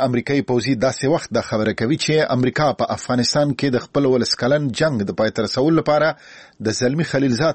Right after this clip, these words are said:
په ګمارلو سره د سولې هڅې پراخې کړې دي.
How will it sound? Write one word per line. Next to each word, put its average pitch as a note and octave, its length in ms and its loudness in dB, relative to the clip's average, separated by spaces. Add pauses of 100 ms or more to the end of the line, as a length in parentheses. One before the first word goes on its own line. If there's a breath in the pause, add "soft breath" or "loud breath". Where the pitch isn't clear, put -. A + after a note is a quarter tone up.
په A#2+ 120 2
ګمارلو G#2 420 0
سره D3+ 180 0 (280 loud breath)
د G2 140 -4 (160)
سولې D3+ 300 2
هڅې C3+ 280 -2 (340 soft breath)
پراخې G#2+ 380 0
کړې F#2+ 200 0
دي. G#2 140 -4